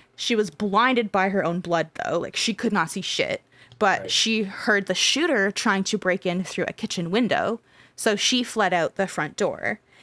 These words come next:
Speaker 1: And she ran barefoot across Highway sixty-seven to her sister and brother-in-law's house. She's, like, banging on the door, but no one's answering, um, probably because everyone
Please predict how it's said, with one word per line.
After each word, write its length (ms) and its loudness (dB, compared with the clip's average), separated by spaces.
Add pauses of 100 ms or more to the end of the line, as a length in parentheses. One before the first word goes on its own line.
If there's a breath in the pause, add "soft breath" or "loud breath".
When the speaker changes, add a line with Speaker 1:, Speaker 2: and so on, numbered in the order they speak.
Speaker 1:
And 140 -4
she 160 -2
ran 340 0
barefoot 640 2 (140)
across 400 -2
Highway 280 2
sixty-seven 680 -2
to 160 -6
her 160 -2
sister 420 -2
and 180 -4
brother-in-law's 720 0
house. 520 -6 (440 loud breath)
She's, 140 -6
like, 160 -8
banging 240 4
on 100 2
the 80 2
door, 200 2
but 100 -2
no 140 2
one's 120 -2
answering, 560 0 (340)
um, 200 0
probably 420 0
because 240 -6
everyone 440 -4